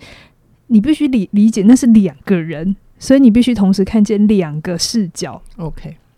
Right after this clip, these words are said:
Speaker 1: 不然你一直在你的视角里觉得对的事情，它就会变成你的剧本。
Speaker 2: 对。
Speaker 1: 然后你人生就是这样子。
Speaker 2: 对，而且通常会两方就是很激烈的、
Speaker 1: 嗯。
Speaker 2: 绝对的矛盾啊。
Speaker 1: 对，对，对，
Speaker 2: 嗯。
Speaker 1: 因为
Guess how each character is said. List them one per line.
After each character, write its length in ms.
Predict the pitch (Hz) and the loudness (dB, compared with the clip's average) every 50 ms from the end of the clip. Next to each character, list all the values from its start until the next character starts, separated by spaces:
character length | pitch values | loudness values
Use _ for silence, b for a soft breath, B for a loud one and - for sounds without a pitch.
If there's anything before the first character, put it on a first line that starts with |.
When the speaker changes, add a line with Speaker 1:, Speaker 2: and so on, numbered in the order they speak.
| _ _ _ - | _ _ _ -4
Speaker 1:
不 120 | - 311 | -2 0
然 120 | 294 254 247 | 2 2 2
你 200 | 233 202 180 - | 2 0 -2 -2
一 140 | 262 294 302 | -2 -2 -2
直 160 | - 226 208 | -2 -2 0
在 100 | 233 233 | 2 2
你 100 | 220 180 | 2 2
的 120 | 156 160 | 0 -4
视 180 | 165 - 247 220 | -6 -4 -2 -2
角 160 | 190 180 170 | -2 -2 -4
里 140 | 175 170 156 | -4 -6 -6
觉 180 | - - 185 185 | -6 -6 -6 -4
得 140 | 202 202 | -4 -4
对 200 | 196 - 262 233 | -4 -2 -2 -2
的 140 | 190 170 170 | -2 -2 -4
事 180 | 180 - 220 196 | -6 -4 -6 -6
情， 320 | - - - - 185 208 208 _ _ | -6 -8 -12 -12 -12 -12 -14 _ _
它 160 | - - 226 | -10 -8 -6
就 140 | 208 - 226 | -4 -4 -4
会 120 | 202 220 | -4 -4
变 160 | 214 - 226 202 | -4 -4 -4 -4
成 140 | 190 175 | -2 -4
你 80 | 170 160 | -6 -6
的 80 | 160 165 | -6 -8
剧 240 | - - 247 233 | -6 -2 -2 -2
本。 180 | 185 190 156 - 202 - _ _ _ - | -2 -2 -8 -14 -16 -20 _ _ _ -12
Speaker 2:
对。 180 | - 151 - - | -10 -10 -8 -4
Speaker 1:
然 80 | 196 | -2
后 60 | 196 | -2
你 80 | 214 190 | 0 0
人 180 | 185 185 185 190 | 0 0 0 0
生 200 | 190 247 233 226 | 0 0 0 0
就 80 | 240 | 0
是 100 | 233 233 | -2 -4
这 140 | 208 233 233 | -4 -4 -4
样 120 | 226 202 196 | -2 -2 -4
子。 200 | 185 - 160 151 180 _ _ _ - | -4 -6 -10 -16 -16 _ _ _ -10
Speaker 2:
对， 320 | 165 160 - - - 180 - _ _ | -8 -8 -8 -10 -14 -18 -20 _ _
而 100 | - 214 | -6 -2
且 100 | 247 185 | -2 -2
通 160 | 190 208 214 | 0 0 0
常 160 | 220 190 175 | 0 -2 -4
会 240 | 170 196 208 190 175 | -4 -2 -2 -2 -4
两 340 | - - 208 196 165 143 135 | -4 -6 -8 -8 -8 -8 -10
方 260 | 131 - 190 196 202 | -8 -4 -2 -2 -2
就 100 | 208 214 | -2 -2
是 120 | 208 202 208 | -2 -2 -4
很 200 | 156 170 143 127 - - 117 120 _ _ _ _ _ _ _ _ _ | -4 -6 -10 -12 -14 -16 -18 -20 _ _ _ _ _ _ _ _ _
激 280 | - - - 196 208 214 | -16 -12 -10 -6 -6 -4
烈 220 | 202 226 214 165 | -4 -2 -2 -2
的、 160 | 151 139 127 120 | -2 -4 -8 -10
Speaker 1:
嗯。 40 | - _ | -12 _
Speaker 2:
绝 200 | - - 147 143 | -14 -12 -10 -4
对 140 | 151 226 214 | -2 0 0
的 80 | 175 156 | 0 -2
矛 220 | 127 123 123 131 | -6 -8 -10 -10
盾 200 | - - 175 160 233 196 - | -8 -6 -4 -2 -2 -4 -4
啊。 120 | - 175 - | -10 -10 -6
Speaker 1:
对， 140 | - 202 175 | -6 -4 -4
对， 80 | 180 180 | -6 -8
对， 180 | - 202 214 | -8 -6 -6
Speaker 2:
嗯。 20 | 285 | -4
Speaker 1:
因 60 | 330 | -6
为 100 | 370 | -6